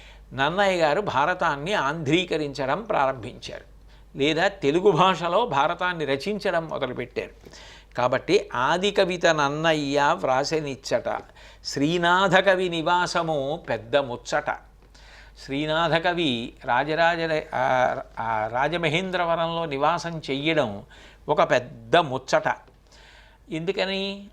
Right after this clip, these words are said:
అంటే, నిజానికి శ్రీనాథుడికి ఈ గోదావరి నది అంటే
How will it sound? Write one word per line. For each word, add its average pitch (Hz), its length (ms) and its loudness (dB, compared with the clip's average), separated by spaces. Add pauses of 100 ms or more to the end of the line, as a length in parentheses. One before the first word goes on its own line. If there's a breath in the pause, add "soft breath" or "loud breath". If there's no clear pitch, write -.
(180)
అంటే, 165 420 0
నిజానికి 175 560 -2
శ్రీనాథుడికి 175 1120 -2 (720 soft breath)
ఈ 175 380 -4
గోదావరి 226 640 4
నది 196 280 -4
అంటే 160 560 -2